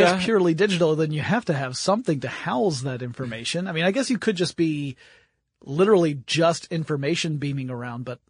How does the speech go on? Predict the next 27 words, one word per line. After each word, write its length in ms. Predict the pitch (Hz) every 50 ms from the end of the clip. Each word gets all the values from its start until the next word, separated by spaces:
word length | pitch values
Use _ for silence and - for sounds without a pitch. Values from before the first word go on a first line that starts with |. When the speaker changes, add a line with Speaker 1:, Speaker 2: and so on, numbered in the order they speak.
| _
Speaker 2:
I 80 | - 143
don't 240 | 175 190 196 220 - _ -
know 320 | 170 151 151 160 170 165
how, 300 | 156 - 165 165 - - - _ - - -
wonder 180 | - 202 214 254
what 180 | 269 269 247 220
that 100 | 214 185
experience 420 | - - - 196 190 175 151 -
would 80 | 120 110
be 100 | 113 107
like. 220 | - 104 - -
I 40 | -
Speaker 1:
Well, 60 | 170 190
Speaker 2:
wonder 80 | 233
if 60 | 254 247
Speaker 1:
thi- 20 |
Speaker 2:
it'd 80 | 247 202
be 60 | 220
like 160 | 202 190 165
going 220 | 160 170 175 165 139
to 60 | 131
sleep. 380 | - - - 135 123 123 - - - _
Speaker 1:
Think 140 | - 208 208
about 160 | 202 214 202 185
a 40 | 165
laser. 500 | 143 139 139 143 131 107 110 - - - - _ _ _ _
Speaker 2:
Yeah. 200 | - 147 123 -